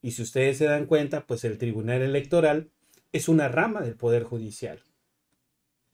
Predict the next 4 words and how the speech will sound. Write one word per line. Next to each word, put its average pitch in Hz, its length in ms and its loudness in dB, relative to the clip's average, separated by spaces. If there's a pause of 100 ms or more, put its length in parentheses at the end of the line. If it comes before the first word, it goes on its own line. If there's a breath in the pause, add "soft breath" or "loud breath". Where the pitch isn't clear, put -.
(800 soft breath)
Entonces, 180 920 8
pues 139 260 0
ustedes 160 420 4
imagínense, 156 720 0